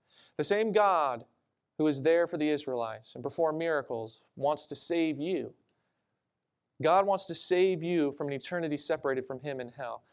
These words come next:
Let me explain very briefly to you what I mean. The Bible makes it very clear that all of us have sinned.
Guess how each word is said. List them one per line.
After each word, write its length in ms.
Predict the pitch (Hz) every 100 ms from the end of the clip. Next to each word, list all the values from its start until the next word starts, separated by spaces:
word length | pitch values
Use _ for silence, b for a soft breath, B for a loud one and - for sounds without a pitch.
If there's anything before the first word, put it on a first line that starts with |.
| _
Let 60 | 165
me 20 |
explain 340 | 160 - 160 143
very 160 | 143
briefly 400 | 135 135 131 135
to 120 | 123
you 100 | 123
what 100 | 117
I 80 | 113
mean. 200 | 110 104 107 _ _ _ _ B B B
The 80 | 151
Bible 300 | 151 170 202
makes 220 | 190 180
it 80 | 185
very 220 | 165 175
clear 340 | - 185 170 156
that 80 |
all 200 | 143 156
of 80 | 160
us 200 | 151 151
have 120 | 143
sinned. 540 | - - 156 127 104